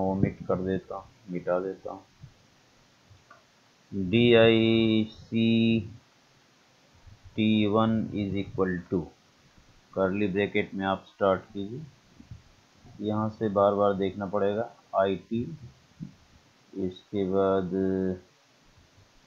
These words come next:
इटली सिक्सटी वन ज़ीरो पॉइंट एट थ्री, ये चीज़ें आपको लिखनी पड़ेंगी इसमें एक एक रो के लिए,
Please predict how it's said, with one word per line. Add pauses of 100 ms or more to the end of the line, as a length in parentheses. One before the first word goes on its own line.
(580)
इटली (460)
सिक्सटी
वन (580)
ज़ीरो (140)
पॉइंट (160)
एट (120)
थ्री,
ये
चीज़ें
आपको
लिखनी
पड़ेंगी
इसमें (680)
एक
एक
रो (120)
के
लिए,